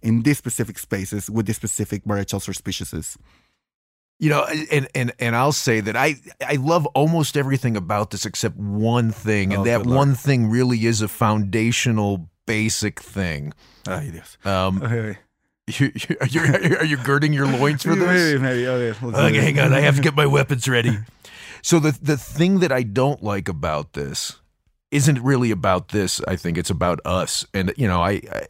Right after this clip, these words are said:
Speaker 2: I, in essence, it feels to me like what we're, what they're doing, what we're doing, really, um, is trying to find a solution to the inevitable,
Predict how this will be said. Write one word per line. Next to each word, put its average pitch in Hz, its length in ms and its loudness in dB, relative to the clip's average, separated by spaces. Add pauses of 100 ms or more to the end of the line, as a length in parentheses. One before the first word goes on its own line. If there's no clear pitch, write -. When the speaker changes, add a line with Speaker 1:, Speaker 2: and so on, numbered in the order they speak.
Speaker 2:
I, 92 400 -8
in 123 80 2
essence, 131 500 2
it 120 80 -4
feels 139 400 0
to 127 100 -2
me 120 140 4
like 110 240 2
what 107 260 2
we're, 113 220 0 (160)
what 107 200 -2
they're 120 200 4
doing, 80 300 -2
what 120 120 2
we're 180 200 4
doing, 69 500 -10 (140)
really, 69 360 -4 (380)
um, 82 380 -2 (160)
is 110 200 -2
trying 143 380 2
to 131 80 2
find 120 340 2
a 107 60 0
solution 95 880 0 (460)
to 110 240 0
the 104 180 0
inevitable, 113 1040 2